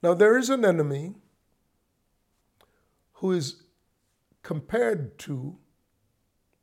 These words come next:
a snake in the grass.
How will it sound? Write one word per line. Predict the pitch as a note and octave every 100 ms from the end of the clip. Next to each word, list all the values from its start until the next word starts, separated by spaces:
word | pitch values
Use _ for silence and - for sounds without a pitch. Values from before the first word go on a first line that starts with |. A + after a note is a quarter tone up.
| _ _ _ _ _ _ _ _ -
a |
snake | - - - F#3+ F#3+ F#3+ F3
in | E3
the | D3+
grass. | C3 D3 C#3 - - - -